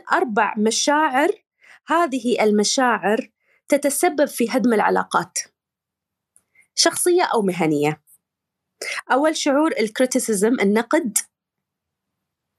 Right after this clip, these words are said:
الشعور الثاني الدفاعية. الثالث الازدراء.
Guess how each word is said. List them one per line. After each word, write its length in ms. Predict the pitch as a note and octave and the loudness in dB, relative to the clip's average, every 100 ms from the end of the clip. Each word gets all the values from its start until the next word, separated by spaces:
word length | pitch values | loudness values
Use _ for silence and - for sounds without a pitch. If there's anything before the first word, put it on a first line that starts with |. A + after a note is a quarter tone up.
| - - - - | -14 -14 -18 -8
الشعور 280 | - A3+ | 0 2
الثاني 680 | C#4 C4+ - A3 A3 A#3 - _ _ - | 2 0 -2 0 2 0 -4 _ _ -6
الدفاعية. 840 | G3 G#3+ G#3+ A3+ F3+ G#3+ G#3+ D4+ _ _ _ _ _ _ _ _ _ _ _ - _ _ - | -2 -2 0 0 2 0 0 -2 _ _ _ _ _ _ _ _ _ _ _ -20 _ _ -2
الثالث 640 | G#3+ - B3 A#3+ C#4 D#4+ - - | -2 2 2 2 0 -4 -12 -4
الازدراء. 680 | G#3 G3+ F3+ F#3+ F#3+ A#3+ | 0 0 0 0 2 0